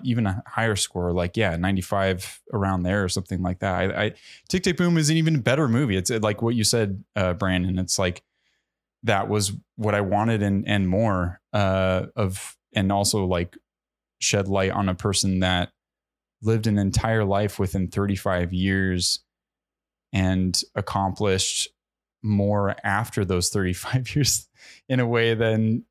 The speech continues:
you know, he, he accomplished everything. It's like that same thing that his sister said. It's like, it took fifteen years to become an overnight success, and he was already gone by the time that happened. Um,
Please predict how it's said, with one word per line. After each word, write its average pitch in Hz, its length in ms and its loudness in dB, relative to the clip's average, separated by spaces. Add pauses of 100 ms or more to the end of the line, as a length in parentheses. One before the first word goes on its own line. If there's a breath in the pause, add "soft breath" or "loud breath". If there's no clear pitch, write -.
(100)
you 160 100 2
know, 160 100 4
he, 156 280 2
he 165 100 2
accomplished 220 420 0
everything. 160 240 2
It's 143 160 2
like 156 140 0
that 160 160 0
same 170 260 2
thing 165 200 2
that 131 140 4
his 120 140 2
sister 143 240 0
said. 101 240 0
It's 95 160 -2
like, 95 220 0
it 95 100 -6
took 107 280 -2
fifteen 107 440 -2
years 107 220 0
to 101 60 -2
become 101 280 -2
an 98 80 2
overnight 95 440 0
success, 101 540 0
and 98 100 0
he 95 80 2
was 95 120 0
already 98 240 0
gone 98 260 -2
by 98 120 2
the 90 80 0
time 95 240 -2
that 87 140 -2
happened. 95 520 -2 (640)
Um, 95 520 0